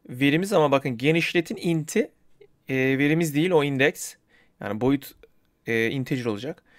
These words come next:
Burası tur, burası tur, burası tur değil. Başka burası değil, burası değil. Ama bakın burası tur olacak. Bu kadar.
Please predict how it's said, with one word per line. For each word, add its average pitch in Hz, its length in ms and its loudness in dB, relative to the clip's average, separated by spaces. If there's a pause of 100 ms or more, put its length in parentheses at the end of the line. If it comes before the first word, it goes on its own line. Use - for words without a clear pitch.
(260)
Burası 170 480 -2
tur, - 460 -4
burası 135 360 -4
tur, 127 200 -8
burası 143 400 -2 (220)
tur 117 240 -8
değil. 127 260 -6 (1040)
Başka 143 680 -2
burası 123 400 -6
değil, 123 300 -4 (120)
burası 131 360 -6
değil. 147 200 -4 (420)
Ama 117 160 -6
bakın 120 300 -8
burası 147 420 -2 (260)
tur - 120 -8
olacak. - 320 -10 (800)
Bu 226 80 -6
kadar. - 220 -2